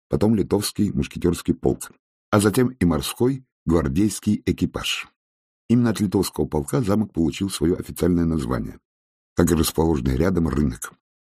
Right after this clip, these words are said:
Однако насчет последнего у историков имелись разные версии. Наконец, для вояк возвели собственные казармы,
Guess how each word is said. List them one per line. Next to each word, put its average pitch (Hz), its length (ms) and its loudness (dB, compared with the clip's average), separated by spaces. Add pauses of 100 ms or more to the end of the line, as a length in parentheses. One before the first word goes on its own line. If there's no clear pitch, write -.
(100)
Однако 92 360 2
насчет 80 320 -2
последнего 127 600 0
у - 80 -4
историков - 680 -2
имелись 73 380 -2
разные 71 380 0
версии. - 400 -6 (920)
Наконец, 143 520 2
для 69 180 2
вояк 82 320 0
возвели 78 320 0
собственные 65 540 -4
казармы, 110 520 -2